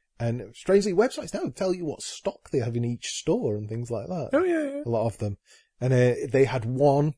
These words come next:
Speaker 1: they had got one in overnight, and so I was there as early as anything, waiting
Speaker 2: Wow.
Speaker 1: outside.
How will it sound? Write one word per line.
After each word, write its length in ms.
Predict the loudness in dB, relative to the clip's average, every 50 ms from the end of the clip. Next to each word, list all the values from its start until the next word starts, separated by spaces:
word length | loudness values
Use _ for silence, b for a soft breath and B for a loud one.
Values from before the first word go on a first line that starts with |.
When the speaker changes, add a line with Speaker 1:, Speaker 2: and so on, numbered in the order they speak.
| _
Speaker 1:
they 100 | 2 2
had 140 | 2 4 4
got 140 | 2 0 0
one 280 | 2 2 4 4 4 4
in 140 | 4 4
overnight, 680 | 6 6 6 6 6 4 0 0 0 -2 -2 -4 -6 _ _ _ _ -16
and 180 | -12 -10 -10 -6
so 160 | -4 -4 -4
I 160 | -2 -2 -2
was 160 | -2 -2 -2
there 340 | 0 0 2 2 2 0 -2 -4
as 120 | -6 -4
early 340 | 0 2 2 4 4 2 2
as 100 | 2 0
anything, 440 | 0 -2 -2 -2 -4 -4 -6 -6 -8 -10 _ b b b b b b b b 2
waiting 380 | 2 2 2 2 0 0 0
Speaker 2:
Wow. 100 | 0 0
Speaker 1:
outside. 500 | -2 -4 -4 -6 -6 -6 -4 -6 -8 -10